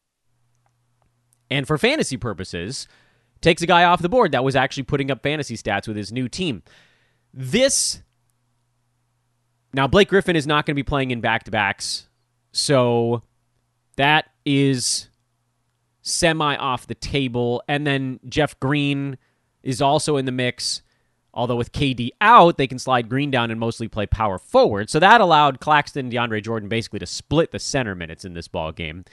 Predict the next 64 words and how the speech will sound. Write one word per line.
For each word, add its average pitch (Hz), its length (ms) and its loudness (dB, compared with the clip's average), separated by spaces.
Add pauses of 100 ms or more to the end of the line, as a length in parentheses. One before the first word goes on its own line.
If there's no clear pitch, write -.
(380)
Uh, 87 160 -10
Jordan 110 640 -2
did 107 260 -4
play 101 440 -2
about, 80 280 -10 (720)
Jordan 123 180 -4
got 101 140 -4
twenty-six, 127 640 -2
Claxton 98 380 -6
was 87 100 -14
closer 92 260 -10
to 87 80 -10
twenty-two, 95 520 -6
so 196 180 0
not 185 180 2
a 135 80 2
direct 113 560 -4
split, 90 400 -10
but 90 140 -4
it - 60 -20 (500)
was 123 140 -6
a 135 40 -4
better 175 380 2
matchup 135 520 -2 (100)
for 117 160 -6
D 98 180 -10
J 92 240 -6
with 95 160 -6
Joel 98 320 -4
Embiid 131 240 -2
on 92 140 -4
the 92 80 -6
other 82 160 -8
side. 90 340 -2
Not 107 120 -4
that 87 120 -6
it - 640 -20
was 90 80 -20
a 90 40 -16
good 98 160 -8
matchup 98 300 -4
for 180 140 -4
anyone, 175 340 0
but 302 160 4
Embiid 202 300 0
did 185 160 0
shoot 190 200 -4
under 151 220 0
fifty 156 280 -6
percent, 123 420 -6
so 123 60 -2
I 117 40 -2
guess 117 160 -4
you 113 80 -12
can 110 60 -12
call 107 180 -2
that 95 140 -2
a - 20 -4
miniature 98 380 -6
win 113 260 -4
in 87 60 -10
the 82 80 -10
ball 80 240 -8
game. 90 260 -6